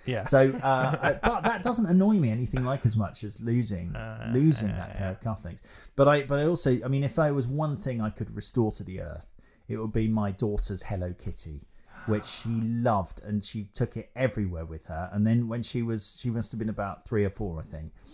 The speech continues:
Speaker 2: uh, she was going to the park with Hello Kitty, and she put Hello Kitty in the back of her little, little kind of trike.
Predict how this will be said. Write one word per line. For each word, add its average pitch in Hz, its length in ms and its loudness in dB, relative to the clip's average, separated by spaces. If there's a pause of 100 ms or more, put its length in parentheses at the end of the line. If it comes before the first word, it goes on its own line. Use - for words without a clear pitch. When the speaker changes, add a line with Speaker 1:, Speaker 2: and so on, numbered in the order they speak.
(320)
Speaker 2:
uh, 104 260 4
she - 160 -2
was 107 100 0
going 117 200 2
to - 120 -8
the 107 60 -8
park 87 380 4
with 90 100 -8
Hello 78 220 -8
Kitty, 85 320 -8
and 92 100 -2
she 110 100 -8
put - 280 4 (120)
Hello 104 220 -2
Kitty 101 320 -8
in 95 80 -4
the 95 60 -4
back 95 300 -4
of 98 120 -10
her 98 240 -2 (300)
little, 98 320 -6 (260)
little 110 240 -4
kind 101 160 -4
of 95 60 -4
trike. 87 500 0